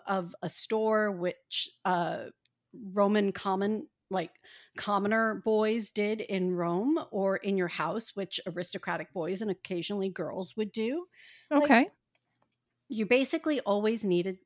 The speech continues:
Speaker 1: something to learn how to write with.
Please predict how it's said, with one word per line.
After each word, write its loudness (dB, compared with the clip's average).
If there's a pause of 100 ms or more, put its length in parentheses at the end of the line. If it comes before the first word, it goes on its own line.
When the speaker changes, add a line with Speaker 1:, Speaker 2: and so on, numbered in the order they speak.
Speaker 1:
something 0
to -4
learn 2 (100)
how 0 (120)
to -2 (760)
write -4 (400)
with. -6